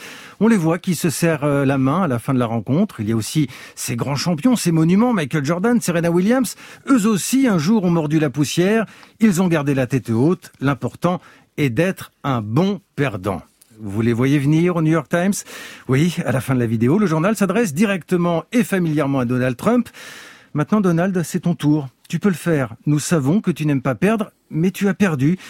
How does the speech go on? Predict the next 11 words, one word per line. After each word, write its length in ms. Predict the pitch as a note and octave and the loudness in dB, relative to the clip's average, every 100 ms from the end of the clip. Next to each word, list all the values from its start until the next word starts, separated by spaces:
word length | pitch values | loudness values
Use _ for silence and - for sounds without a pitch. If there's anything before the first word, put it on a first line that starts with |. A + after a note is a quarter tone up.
| - - - - | -20 -20 -20 -4
Alors 260 | C#3+ D3 | -2 0
il 100 | B2 | 0
est 100 | A2+ | -4
temps 200 | - C#3 | -2 -2
de 80 | B2+ | -2
reconnaître 560 | G#2 A2 A2 C3+ - A2+ | -4 -4 -2 -2 -2 -4
ta 140 | A#2 | -4
défaite. 460 | G2 F2+ C3+ D#3 - | -6 -4 -4 -4 -2
Il 140 | F3+ D#3 | 0 2
est 180 | B2+ | 0
temps 240 | - E3 | -2 -4